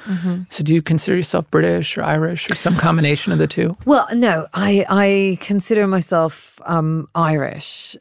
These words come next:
Speaker 1: um, but I also kinda consider myself, um, a Londoner, I suppose, 'cause it's one of those cities that you kind of feels part of you,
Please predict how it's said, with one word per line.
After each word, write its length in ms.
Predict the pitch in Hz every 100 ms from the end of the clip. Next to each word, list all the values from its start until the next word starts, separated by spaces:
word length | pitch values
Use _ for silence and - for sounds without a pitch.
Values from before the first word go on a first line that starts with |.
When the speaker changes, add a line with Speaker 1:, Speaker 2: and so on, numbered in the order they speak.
| -
Speaker 1:
um, 680 | 165 156 156 156 151 151
but 160 | - 165
I 100 | 160
also 400 | 170 170 175 160
kinda 260 | 147 160 151
consider 460 | 160 147 - 156
myself, 720 | 151 147 156 143 139 - - -
um, 480 | 151 156 143 151 139
a 80 | 160
Londoner, 640 | 165 165 156 143 - 139 170 -
I 60 |
suppose, 460 | 151 151 143 135 139
'cause 280 | - 147 - _ _
it's 180 | 170 -
one 100 | 170
of 80 | 160
those 160 | 151
cities 580 | - - 156 147 139 139
that 140 | -
you 80 | -
kind 220 | - 160
of 60 | 151
feels 500 | - - 170 160 156
part 340 | - 160 143
of 80 | 139
you, 200 | 127 120